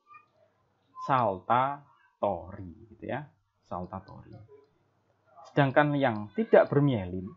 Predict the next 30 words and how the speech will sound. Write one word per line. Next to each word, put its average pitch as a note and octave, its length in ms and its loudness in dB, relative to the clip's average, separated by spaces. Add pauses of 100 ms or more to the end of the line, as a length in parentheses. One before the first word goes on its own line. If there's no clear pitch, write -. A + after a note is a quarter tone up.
(1000)
itu F#3 280 2
di F#3 120 10
sepanjang F3+ 680 6
aksonnya F3 560 2
itu C3 120 -8
ada F#3 280 0
banyak E3+ 600 2
sekali, D3 480 -2 (840)
eh, A#2 360 4
membran A#2+ 560 2
ya. B2+ 160 -4 (760)
Eh, C3+ 120 8
maksud C3 360 -2
saya D#3+ 160 6
ada C3+ 160 0
sek-, - 240 -18
banyak C#3+ 320 2
sekali D3+ 240 4
protein D#3 400 0
membran A2 400 -2
di G2+ 80 -20
situ - 240 -18
yang B2+ 240 -6
bersi-, - 320 -18
eh, A2+ 280 4
yang A#2 280 -2
berfungsi C#3+ 440 -4
sebagai A#2+ 280 -6
protein C3 320 -8
channel. C3 320 -8